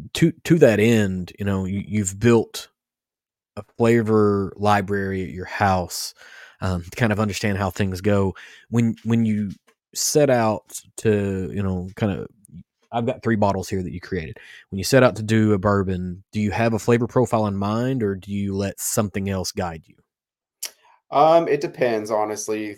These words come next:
Speaker 2: So I'll kinda explain my process. So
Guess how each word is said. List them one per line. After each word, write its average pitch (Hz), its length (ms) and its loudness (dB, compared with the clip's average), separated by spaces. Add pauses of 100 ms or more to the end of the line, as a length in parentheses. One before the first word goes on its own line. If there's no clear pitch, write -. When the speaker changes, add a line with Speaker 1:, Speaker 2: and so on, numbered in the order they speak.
Speaker 2:
So 117 360 0
I'll 120 160 4
kinda 135 220 0
explain 110 540 -6
my 101 140 -6
process. 98 680 -2
So 110 320 0